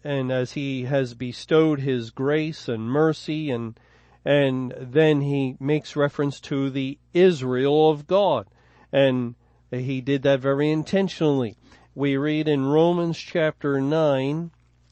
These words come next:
in verse six,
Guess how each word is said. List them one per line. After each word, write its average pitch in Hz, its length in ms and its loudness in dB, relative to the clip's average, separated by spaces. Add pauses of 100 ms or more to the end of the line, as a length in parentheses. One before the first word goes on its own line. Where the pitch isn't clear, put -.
(840)
in 147 260 2
verse 156 300 0
six, - 720 -6